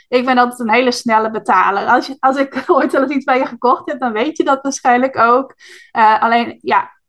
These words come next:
ik ben dus altijd iemand die daar heel snel in is en ik kan er altijd slecht tegen als andere mensen daar anders in zijn. Dus dat gaf bij mij altijd best wel wat, eh, frustratie en dat kostte dus ook tijd om telkens weer die berichtjes te sturen van, "Hey, het is weer tijd om een nieuwe termijnbetaling te voldoen."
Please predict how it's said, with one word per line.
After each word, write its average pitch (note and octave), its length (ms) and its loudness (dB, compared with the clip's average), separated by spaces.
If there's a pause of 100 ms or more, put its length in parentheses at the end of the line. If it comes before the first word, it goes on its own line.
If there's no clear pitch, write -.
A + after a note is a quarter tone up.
(160)
ik D4+ 200 0
ben D4 160 0
dus C#4+ 120 -6
altijd B3 220 -2
iemand A#3 240 -2
die B3 80 -4
daar A3 120 0
heel C4 180 2
snel C#4 320 0
in C#4+ 120 0
is C#4 160 -4
en B3 120 -2
ik B3 80 -6
kan B3 140 2
er A#3+ 80 2
altijd A#3 240 -2
slecht B3 340 -2
tegen B3 360 0
als A3 160 -2
andere B3+ 340 0
mensen A3 440 -4
daar G3+ 200 0
anders G#3 380 0
in G#3 160 -2
zijn. G#3+ 360 -2
Dus - 460 -6
dat B3 160 -2
gaf G4 180 0
bij D#4 100 0
mij C4+ 180 4
altijd B3+ 200 0
best A#3+ 240 -2
wel C4+ 120 0
wat, A#3+ 240 -2
eh, G#3+ 240 0
frustratie C4 1160 0
en B3+ 100 0
dat C#4+ 160 -2
kostte B3+ 340 -2
dus A#3 180 0
ook A3+ 180 -4
tijd B3 340 0
om A#3+ 120 -4
telkens B3+ 340 -2
weer B3 120 -4
die A#3 100 -8
berichtjes B3+ 460 -2
te C4 80 -8
sturen A#3+ 320 -2
van, A#3+ 120 -2
"Hey, C4+ 120 2
het C4 140 -4
is B3 100 -6
weer A#3+ 140 -4
tijd A#3 300 0
om A3 120 -8
een A3+ 80 -6
nieuwe A3+ 360 0 (300)
termijnbetaling G#3 920 0
te G#3+ 220 -2
voldoen." A#3+ 720 0